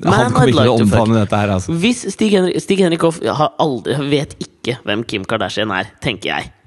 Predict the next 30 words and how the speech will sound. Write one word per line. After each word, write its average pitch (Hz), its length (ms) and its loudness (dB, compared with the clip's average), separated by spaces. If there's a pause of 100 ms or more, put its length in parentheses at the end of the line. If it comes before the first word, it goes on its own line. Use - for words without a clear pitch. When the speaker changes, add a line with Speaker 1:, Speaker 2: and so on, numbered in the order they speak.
(400)
Speaker 2:
Så 156 140 0
han 170 120 0
har 196 120 0
aldri, 190 280 2
han 202 80 4
har - 180 4
aldri 110 100 2
Speaker 1:
Nei. - 80 -4
Speaker 2:
sett - 300 -4
en 156 200 -2
minutt 147 360 -2
av, 123 220 0
av 113 280 0
The 123 60 -2
Kardashians. 135 440 -2
Han 160 160 -2 (320)
lever 147 300 2
også 160 220 0
i 175 60 4
en 190 60 2
såpass 170 300 -2
boble, 156 400 0
tror 196 140 0
jeg, 240 260 0
at 139 100 -2
han 185 120 0
ikke 165 160 -4
får 135 420 0
med 95 120 -8
seg, 165 260 0